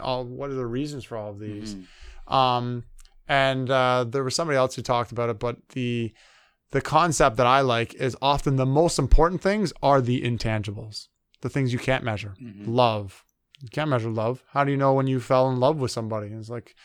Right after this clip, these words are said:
Speaker 1: I
Speaker 2: Yeah.
Speaker 1: just, like, it happens in a moment. There's no measure for that.
Speaker 2: Mm-hmm.
Speaker 1: There, your passion for the game, your intrinsic motivation. That's like, there's de-, obviously different questionnaires and things,
Speaker 2: Yeah.
Speaker 1: but there, people can lie about those, <laughs> but there's no, like, objective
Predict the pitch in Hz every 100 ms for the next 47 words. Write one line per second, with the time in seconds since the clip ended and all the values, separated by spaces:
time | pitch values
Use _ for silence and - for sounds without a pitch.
0 | - 113 113 95 127 - _ - - -
1 | 123 120 120 131 127 123 127 156 139 127
2 | 117 139 135 120 120 123 135 123 110 -
3 | 113 107 104 110 104 101 - - 131 131
4 | 135 131 123 - - 127 - 131 113 123
5 | 113 120 123 120 117 110 - - - 127
6 | 127 127 117 131 139 123 117 123 123 117
7 | 123 - 113 110 113 - 120 - _ _
8 | - 135 - 156 143 127 104 113 107 110
9 | 113 - - - 110 - 110 120 127 143
10 | 156 131 107 92 - _ 127 113 123 120
11 | 120 113 _ - - - 139 117 120 127
12 | 165 120 107 101 117 110 113 123 156 123
13 | 147 139 127 - 127 110 135 131 131 117